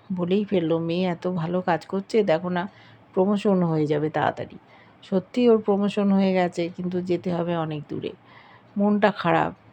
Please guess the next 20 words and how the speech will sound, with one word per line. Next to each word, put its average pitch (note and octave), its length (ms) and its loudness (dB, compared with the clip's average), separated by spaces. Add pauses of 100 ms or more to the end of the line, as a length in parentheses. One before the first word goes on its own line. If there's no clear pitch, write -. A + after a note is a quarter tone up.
(260)
মুখ F#3+ 180 0 (100)
ভার F3 220 2
করে D#3+ 260 0
আছে। - 380 -8 (480)
ওরা G3 200 4
গেছে F#3 420 0 (180)
মন্দিরে, F3 540 -2 (500)
ট্যাক্সি F#3+ 360 0
থেকে F#3 240 -2
নেমেছে, F3 540 0
নেমে F3+ 280 -2
দেখছে F#3 460 -2 (1080)
যে F#3 180 0 (100)
ফলকে G3 460 4
লেখা F3 280 0
আছে A3 340 0 (240)
সিংহ G3+ 480 2
রায় G3 320 2 (580)
পরিবারের F3 460 0
নাম, D3+ 260 -6